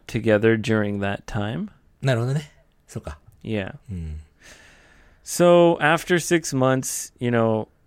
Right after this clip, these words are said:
Speaker 1: another thing is I got on the scale. I weighed myself.
Speaker 2: はいはいはい。体重測ったのね。
Speaker 1: And I was like,
Speaker 2: うん。
Speaker 1: Fuck, I'm still like,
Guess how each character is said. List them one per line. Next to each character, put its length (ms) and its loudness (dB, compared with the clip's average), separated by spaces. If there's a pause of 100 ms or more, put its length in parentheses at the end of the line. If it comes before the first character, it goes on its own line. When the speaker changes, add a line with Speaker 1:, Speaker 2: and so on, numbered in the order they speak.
(100)
Speaker 1:
another 400 4
thing 420 2
is 340 -2
I 160 -2
got 240 2
on 260 2
the 200 -4
scale. 680 -2 (360)
I 100 -12
weighed 460 4
myself. 680 -6
Speaker 2:
は 120 4
い 40 2
は 60 0
い 40 0
は 60 -4 (360)
い。 60 -14
体 140 -2
重 80 -2
測 180 -2
っ 40 -4
た 0 -
の 80 -4
ね。 60 -6
Speaker 1:
And 60 -6
I 40 -8
was 40 -14
like, 20 -20 (200)
Speaker 2:
う 20 -12
ん。 100 -12 (160)
Speaker 1:
Fuck, 260 -8 (100)
I'm 140 -6
still 440 -4
like, 280 -2